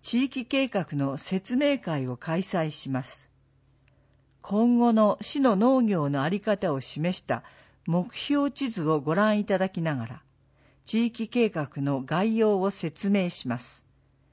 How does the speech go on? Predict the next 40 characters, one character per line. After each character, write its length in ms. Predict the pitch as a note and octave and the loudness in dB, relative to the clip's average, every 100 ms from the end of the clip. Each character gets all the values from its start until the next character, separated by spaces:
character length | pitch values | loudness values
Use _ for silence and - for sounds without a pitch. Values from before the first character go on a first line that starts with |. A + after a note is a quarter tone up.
| _ _ _ _ | _ _ _ _
日 360 | G#3 A3+ F3 C3 | 2 2 -2 -6
時、 220 | B2 - _ _ | -8 -10 _ _
三 400 | - B3 C4+ A#3 | -8 -2 0 2
月 300 | E3 - C3+ | 0 -2 -4
六 260 | D3 G3 | 0 0
日 300 | F#3+ F#3 E3+ - | -2 -4 -4 -2
木 360 | D3+ E3 - | -4 -2 0
曜 280 | A3+ G#3+ C#3+ | 2 2 0
日、 160 | A#2+ B2+ _ _ _ _ | -4 -10 _ _ _ _
十 280 | E3+ A3 C4+ | -6 -2 -2
時 140 | G3 E3 | -4 -4
か 160 | D3 | -4
ら 220 | C3 B2 - | -2 -4 -6
十 280 | D3+ G#3+ A#3+ | -4 -2 -2
一 260 | A3+ A3 | -4 -8
時 120 | D#3 | -8
三 340 | C3 E3 F#3+ G3 | -6 -2 0 0
十 140 | F#3 | -4
分。 380 | - - A#2+ A2+ - _ _ _ _ _ _ | -10 -10 -10 -10 -12 _ _ _ _ _ _
場 140 | D#3 | -10
所、 340 | D#3+ - F#3+ - _ _ _ | -8 -4 -2 -4 _ _ _
市 220 | - G#3 | -6 0
役 200 | B3 - | 0 -2
所 160 | - F3 | -2 0
四 300 | D3 E3 F#3+ | 2 0 -2
階 400 | - F3 D#3+ - | -4 -4 -4 -4
大 300 | C#3 E3+ A3 | -2 0 -2
会 320 | - A3 G#3 | 0 0 0
議 160 | F3+ F#3 | 0 -4
室。 340 | - - A#2 - _ _ _ _ _ - | -6 -16 -18 -18 _ _ _ _ _ -8
対 220 | F3 F#3+ | -4 -4
象、 460 | - F#3+ E3+ D#3 - _ _ _ F#3+ | -4 -2 -2 -2 -8 _ _ _ 0
農 300 | A#3+ C4+ B3+ | 2 2 0
地 220 | - D3+ | -2 -2
を 160 | C3+ | 0
お 60 | C3+ | 2
持 140 | F#3 G#3+ | 2 0
ち 160 | - | 0
の 120 | F3+ | -2
人、 400 | F3 - D#3+ C3+ | -2 -6 -8 -8